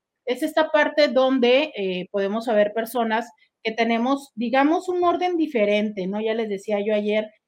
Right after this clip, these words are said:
que, eh, las personas neurodivergentes, pues, usualmente, eh, clasificamos, pensamos, organizamos <laughs>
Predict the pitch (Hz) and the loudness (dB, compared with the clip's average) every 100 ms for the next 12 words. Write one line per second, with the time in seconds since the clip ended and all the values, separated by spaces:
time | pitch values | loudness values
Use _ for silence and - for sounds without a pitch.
0 | _ - 214 226 226 226 202 196 196 196 | _ -4 2 2 2 0 -2 0 0 -2
1 | 202 - 190 226 240 233 208 196 185 180 | -4 -8 -6 -4 -2 0 0 0 -2 -6
2 | - 233 226 240 269 - _ _ - 196 | -4 -4 0 -2 -2 -10 _ _ -10 -8
3 | 190 190 247 233 233 240 247 247 240 247 | -8 -4 0 2 2 0 -2 2 4 4
4 | - 202 185 180 175 170 _ _ 196 185 | 0 -4 -4 -4 -8 -10 _ _ -10 -10
5 | - 196 240 233 233 196 185 220 220 233 | -12 -6 -2 -2 -4 -8 -2 -2 -2 -6
6 | - - _ _ _ _ _ _ - 208 | -12 -20 _ _ _ _ _ _ 0 2
7 | 220 214 208 254 254 254 302 - - - | 2 2 2 2 4 2 -2 -4 -18 -20